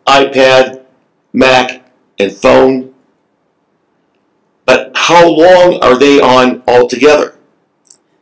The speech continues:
So all of those together, I'm gonna say ten megabits per second,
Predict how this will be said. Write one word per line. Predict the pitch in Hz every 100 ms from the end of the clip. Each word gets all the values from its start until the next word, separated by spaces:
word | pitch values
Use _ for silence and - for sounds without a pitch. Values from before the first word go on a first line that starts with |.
| _ _ _ _
So | - 143 135 - - - _ -
all | 185 202
of | 175
those | 175 160
together, | 147 120 156 180 139 117 107 _ _ _ _ _ -
I'm | 180 196
gonna | 175
say | 160 160 131 82 - _ _ -
ten | 175 165
megabits | 147 131 123 120
per | 113
second, | 101 - - -